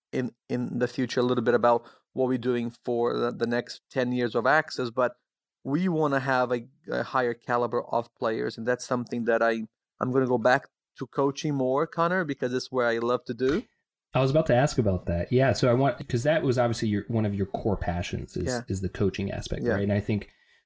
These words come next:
Speaker 2: the role of a coach, I was watching one of your episodes on squash skills, which definitely resonated with me. It's like the role of a coach, I think, in any sport is actually much more than just transfer of knowledge of a specific
Speaker 1: Mm-hmm.
Speaker 2: skill,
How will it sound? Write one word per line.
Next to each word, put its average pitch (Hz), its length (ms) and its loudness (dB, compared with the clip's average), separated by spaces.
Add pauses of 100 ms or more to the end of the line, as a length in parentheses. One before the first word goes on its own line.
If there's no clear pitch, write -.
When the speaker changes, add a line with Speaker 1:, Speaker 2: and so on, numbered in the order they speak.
(140)
Speaker 2:
the 101 80 -4
role 117 440 0
of 107 140 -2
a 101 60 -2
coach, - 480 -2 (100)
I - 40 -4
was 104 120 0
watching 104 320 0
one 101 140 2
of 98 120 -2
your 95 300 0 (640)
episodes 110 440 0
on 95 280 0
squash - 400 0
skills, 92 340 0
which - 240 -4
definitely 101 340 -2
resonated 95 360 0
with 90 160 -4
me. 101 200 2
It's 95 120 -2
like 98 200 -2 (600)
the 120 100 0
role 151 240 2
of 143 60 -4
a 110 40 -6
coach, 101 400 0
I 107 80 -2
think, 107 240 -2
in 101 220 -2
any 110 240 -2
sport - 540 -4 (340)
is 120 160 -2
actually 127 320 -2
much 123 300 0
more 113 240 2
than 101 160 2
just - 320 -4 (200)
transfer 110 380 0
of 95 80 0
knowledge 98 380 2
of 92 100 -2
a 95 60 -2
specific - 520 0
Speaker 1:
Mm-hmm. 127 160 -2 (160)
Speaker 2:
skill, - 580 -4